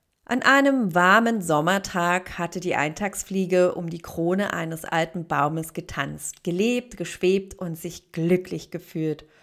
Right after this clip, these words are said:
Und als das kleine Geschöpf einen Augenblick in stiller Glückseligkeit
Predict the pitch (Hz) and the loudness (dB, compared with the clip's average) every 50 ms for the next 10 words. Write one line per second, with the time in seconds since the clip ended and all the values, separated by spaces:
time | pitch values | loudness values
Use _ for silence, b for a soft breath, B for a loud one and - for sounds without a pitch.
0 | b b b b b b - - - - 202 226 226 - - 226 208 208 - - | b b b b b b -16 -6 -2 -2 0 0 -2 -4 -8 -8 -8 -8 -6 0
1 | 226 214 220 240 254 254 247 - - 208 190 185 185 - - - - 165 165 170 | 2 2 2 2 0 -4 -6 -4 0 0 0 0 -2 -8 -14 -8 -6 -4 -4 -4
2 | 180 180 - 180 180 170 170 165 160 180 180 180 185 - - - 170 156 151 - | -4 -4 -4 -4 -4 -4 -4 -4 -4 -2 -2 -2 -4 -8 -12 -12 -10 -8 -8 -8
3 | - - 180 180 180 175 175 170 175 165 160 - - - 180 196 196 190 180 - | -6 -4 -2 0 0 0 -2 -4 -6 -10 -12 -10 -4 -2 0 0 0 -2 -6 -8
4 | - - 165 151 147 151 160 - | -8 -6 -4 -2 -2 -2 -4 -8